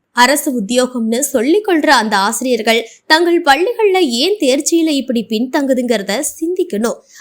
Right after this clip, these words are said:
ஆசிரியர்கள் பற்றாக்குறையா, இல்ல லேப் உள்ளிட்ட கட்டமைப்புகள் இல்லையா, வகுப்பறைகள் இல்லையாங்கிறத ஆசிரியர்களும் கல்வி அதிகாரிகளும் கண்டுபிடிச்சு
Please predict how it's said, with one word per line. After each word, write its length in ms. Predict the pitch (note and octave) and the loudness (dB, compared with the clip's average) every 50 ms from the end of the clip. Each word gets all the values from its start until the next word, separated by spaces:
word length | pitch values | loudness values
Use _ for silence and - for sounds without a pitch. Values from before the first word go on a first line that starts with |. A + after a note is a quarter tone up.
| - | 0
ஆசிரியர்கள் 680 | - B3 C4+ E4+ G#4+ G#4+ B4 A#4 A#4 A4+ G#4 G#4 G4 - | 2 4 4 4 2 0 0 0 0 0 0 0 0 0
பற்றாக்குறையா, 800 | - A3+ G#3 - B3+ A#3+ A#3+ A#3+ A#3+ A3+ A3 A3 G#3+ G3+ G#3 - - - _ _ _ | 0 -2 -4 -4 -6 -6 -6 -4 -4 -4 -2 0 0 0 0 -2 -4 -10 _ _ _
இல்ல 300 | C#4 C#4 C#4 C#4 C#4 C#4 | 0 2 2 2 2 2
லேப் 440 | C4 A3+ A3 A3+ C4 F4 A4+ A#4+ | 0 0 2 2 2 2 2 0
உள்ளிட்ட 340 | A4 G4 G4+ G4 - F#4 F#4 | 0 0 0 0 -2 -2 0
கட்டமைப்புகள் 680 | F4 C#4+ B3+ A#3+ D#4 D4+ D#4 D#4 D#4 D4+ - D#4+ C#4+ C4 | 0 0 0 0 -2 -4 -4 -4 -6 -4 -2 0 0 0
இல்லையா, 560 | G#3+ F#3+ G3 G#3 A3 A3+ G#3+ G3+ G#3 - - - _ _ _ _ | 0 -2 -2 -2 0 2 2 2 2 0 -4 -12 _ _ _ _
வகுப்பறைகள் 640 | - C4+ C#4+ C#4+ A#4 A#4 A#4 A4+ G#4 G4+ F#4+ F#4+ F#4 | 2 2 2 2 2 0 0 0 -2 -2 0 0 0
இல்லையாங்கிறத 880 | D4+ A#3+ A#3+ B3+ C#4+ C#4+ D4 D4+ D4 C4 B3+ A#3 G3+ G3 G3 A#3+ B3+ C4+ - - | 2 2 0 0 0 -2 -4 -4 -6 -4 -4 -4 -4 -2 -2 -2 -2 -4 -4 -6
ஆசிரியர்களும் 880 | F#3+ F#3+ A3 A3+ - - A#3+ A#3+ B3+ B3 - A#3+ A#3 A#3 C#4 G4+ G4+ - | -6 -6 -6 -6 -6 -4 -2 0 0 0 -2 -2 -4 -4 -4 -4 -4 -2
கல்வி 340 | - D#4+ D#4+ G4+ G#4+ A#4+ | 0 2 2 2 2 0
அதிகாரிகளும் 680 | A4 F4 D4 C4+ - C4 A#3 A3+ A3+ A#3 A3+ A3+ G#3+ A3 - - | 0 0 0 0 2 2 2 2 0 -2 -4 -4 -4 -4 -4 -4
கண்டுபிடிச்சு 680 | F#3+ F#3 G#3 C4 C4 C4 G#3+ G#3+ G#3+ - A#3 A3 A#3 | -4 -4 -4 -4 -2 -2 -2 -4 -4 -4 -4 -4 -4